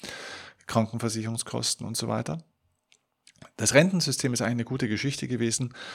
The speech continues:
Ursprünglich hat man mal sechs Arbeitnehmer, also sechs Arbeiter und Arbeiterinnen gehabt, die einen Rentner finanziert haben. Das war ursprünglich so, es waren sogar am Anfang, glaube ich, sogar noch mehr als sechs zu eins das Verhältnis. Und zwar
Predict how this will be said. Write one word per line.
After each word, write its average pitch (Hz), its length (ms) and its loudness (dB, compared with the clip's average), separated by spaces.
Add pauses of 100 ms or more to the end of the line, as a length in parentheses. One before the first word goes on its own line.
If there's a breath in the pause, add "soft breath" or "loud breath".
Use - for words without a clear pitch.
(160 loud breath)
Ursprünglich 131 720 6
hat 120 220 2
man 110 300 2
mal 101 400 0
sechs - 580 4
Arbeitnehmer, 107 1200 0
also - 140 -4
sechs - 320 -4
Arbeiter 117 400 0
und 98 120 -6
Arbeiterinnen 104 580 -2
gehabt, 113 320 -2
die - 160 -6
einen 120 260 2
Rentner 104 440 -2
finanziert 95 520 -4
haben. 131 160 -2 (400 loud breath)
Das 104 260 0
war 107 320 6
ursprünglich 127 680 2
so, 123 180 2
es 110 120 -2
waren 110 100 0
sogar 110 200 -2
am 98 60 -2
Anfang, 104 240 -2
glaube 101 180 -2
ich, - 60 -2
sogar 95 200 -4
noch 107 380 -2
mehr 101 340 -2
als - 180 -4
sechs - 260 -2
zu - 140 -2
eins 101 240 -2
das - 140 0
Verhältnis. 107 560 -2 (400 loud breath)
Und 101 120 -2
zwar 113 380 6